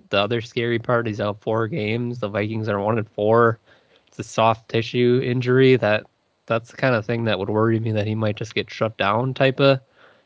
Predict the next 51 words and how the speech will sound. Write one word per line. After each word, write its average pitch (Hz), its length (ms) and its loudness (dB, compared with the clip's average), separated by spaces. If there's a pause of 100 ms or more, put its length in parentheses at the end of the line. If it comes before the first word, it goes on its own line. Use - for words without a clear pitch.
(100)
type 127 200 0
of 127 80 -4
injury, 127 300 0
and 135 80 0
he 107 60 -4
might 104 180 -6
not 110 140 -4
have 113 160 2
him 117 80 -8
for 113 100 -6
the 104 100 0
rest 110 240 -2
of 101 60 -6
the 92 60 -4
year. 104 220 0
So 110 200 -10
that 90 160 -2
would 87 120 -10
be 120 120 -2
in 120 80 -2
the 120 80 -6
back 120 300 -2
of 127 60 -12
my 123 100 -4
mind 123 440 -2 (100)
too, 131 260 -2
but 104 260 -2 (1080)
it's - 120 -20
tough. 135 260 2
But 95 160 -4
maybe 113 260 -2
this 131 140 -6
defense 120 400 -8
keeps - 280 -8
carrying 147 380 -2
this 104 140 -6
team 143 260 -4
'cause, 101 340 -8
I 98 80 -4
mean, 98 160 -4
the 98 80 0
offense 123 300 -2
only 107 120 0
put 104 220 -2 (200)
up 117 220 -4
sixty-eight 110 680 0 (380)
last 135 320 0
week, 143 240 -2
and 104 100 -4
the 98 40 -6
defense 101 580 -6